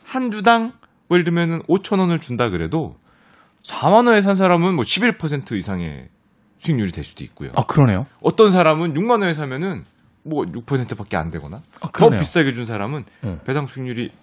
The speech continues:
Speaker 1: 더 낮을 수도 있습니다.
Speaker 2: 그렇죠. 이 주식이라는 게 액면가를 가지고 계산하는 게 아니니까.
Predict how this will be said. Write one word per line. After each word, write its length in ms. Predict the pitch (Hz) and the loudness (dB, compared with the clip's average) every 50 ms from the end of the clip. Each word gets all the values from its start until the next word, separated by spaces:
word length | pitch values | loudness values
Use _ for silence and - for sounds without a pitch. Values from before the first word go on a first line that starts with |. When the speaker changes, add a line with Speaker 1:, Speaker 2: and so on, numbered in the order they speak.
| _ - - | _ -12 -8
Speaker 1:
더 120 | - 123 - | -6 -4 -4
낮을 240 | - 82 90 92 95 | -4 -4 -4 -6 -8
수도 160 | - - - | -8 -8 -10
있습니다. 300 | 78 - - 67 65 - | -12 -12 -14 -16 -16 -6
Speaker 2:
그렇죠. 200 | - - 160 - 143 | -4 -2 0 2 0
이 40 | 123 | 0
주식이라는 380 | - - - - 160 151 143 139 | 0 0 0 2 2 2 4 4
게 60 | 120 | 4
액면가를 400 | 123 143 151 151 131 160 139 135 | 4 4 4 4 6 6 6 6
가지고 240 | 127 120 113 110 107 | 6 4 2 0 -2
계산하는 420 | 101 113 107 113 110 110 104 107 | -2 -2 -2 -2 -2 -2 -2 -2
게 60 | 117 | -4
아니니까. 260 | 104 87 85 82 76 | -4 -4 -6 -8 -6